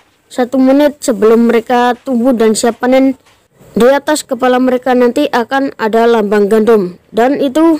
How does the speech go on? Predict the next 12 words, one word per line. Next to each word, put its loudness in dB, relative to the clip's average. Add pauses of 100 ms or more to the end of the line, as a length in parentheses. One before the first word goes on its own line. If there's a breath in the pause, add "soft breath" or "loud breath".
di -4
sana 0
kita -4
harus -2
memberi 2
mereka -2
makanan -2
berupa -2
gandum 0
sebelum -2
mereka -2
nantinya 2